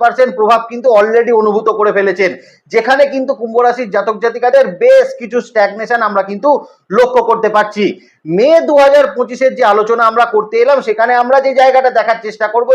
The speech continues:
যে কুম্ভ রাশির জাতক জাতিকাদের জন্য এই মে দু হাজার পঁচিশে গিয়ে কোন কোন জায়গা থেকে অনেকটা রিলিফমেন্ট তৈরি করবে। ডেফিনেট কিছু রিলিফমেন্ট কিন্তু কুম্ভ রাশির জাতক জাতিকাদের তৈরি হচ্ছে মে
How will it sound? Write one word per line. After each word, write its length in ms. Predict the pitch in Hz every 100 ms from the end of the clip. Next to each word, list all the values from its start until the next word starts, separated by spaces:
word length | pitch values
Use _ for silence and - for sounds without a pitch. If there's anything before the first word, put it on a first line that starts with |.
| 269
যে 60 | 277
কুম্ভ 200 | 233 240 277
রাশির 320 | 277 277 220
জাতক 200 | 226 226 190
জাতিকাদের 420 | 196 196 196 185 190
জন্য 160 | 208 277 277 - - 247
এই 60 | 269 240
মে 100 | 285 311 311
দু 60 | 262
হাজার 200 | 254 262 247
পঁচিশে 360 | 226 233 226 226 220
গিয়ে 140 | 262 277 233
কোন 120 | 254 254
কোন 120 | 277 254 226
জায়গা 220 | 233 240
থেকে 120 | 240 247
অনেকটা 260 | 233 233 254 190
রিলিফমেন্ট 480 | 208 247 277 240 247 226
তৈরি 200 | 220 214
করবে। 220 | 208 180 160 - - _ _ 202
ডেফিনেট 480 | 226 226 285 302 302
কিছু 160 | 269 240 247
রিলিফমেন্ট 400 | 247 254 208 254 254
কিন্তু 160 | 254 254
কুম্ভ 180 | 240 226 233
রাশির 300 | 226 233 202
জাতক 200 | 196 208 202
জাতিকাদের 360 | 214 220 220 214
তৈরি 220 | 202 208 220
হচ্ছে 220 | 220 285 269 - - 175
মে 100 | 233